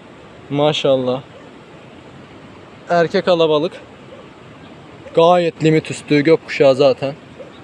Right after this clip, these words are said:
Çok güzel. Bakar mısınız?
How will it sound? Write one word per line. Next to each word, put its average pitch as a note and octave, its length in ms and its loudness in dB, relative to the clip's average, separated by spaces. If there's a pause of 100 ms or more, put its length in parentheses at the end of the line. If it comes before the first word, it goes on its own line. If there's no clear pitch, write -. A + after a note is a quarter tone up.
(280)
Çok - 240 -12
güzel. B2 240 -4 (2500)
Bakar D#3+ 300 -2
mısınız? - 480 -8